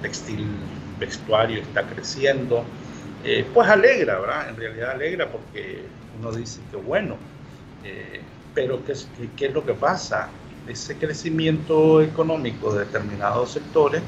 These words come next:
eh, uno ahí viene y debe de pensar y reflexionar,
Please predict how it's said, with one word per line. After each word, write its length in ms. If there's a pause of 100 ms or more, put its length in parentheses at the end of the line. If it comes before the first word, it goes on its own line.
(720)
eh, 340 (140)
uno 240
ahí 400
viene 460
y 100
debe 320
de 240
pensar 580
y 40
reflexionar, 640